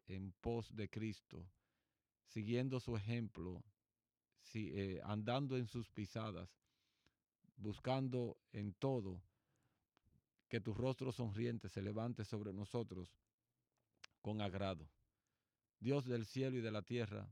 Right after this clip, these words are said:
ayúdanos a, a tener siempre nuestros ojos puestos en Cristo,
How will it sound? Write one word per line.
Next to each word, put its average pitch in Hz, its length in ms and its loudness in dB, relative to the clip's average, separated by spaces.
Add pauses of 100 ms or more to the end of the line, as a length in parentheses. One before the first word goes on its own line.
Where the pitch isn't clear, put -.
(560)
ayúdanos 127 600 2
a, 104 260 0 (540)
a 101 160 -6
tener 120 520 0 (640)
siempre 131 520 0
nuestros 110 420 -2
ojos 113 280 2
puestos 110 600 -2 (520)
en 120 180 2
Cristo, 120 560 0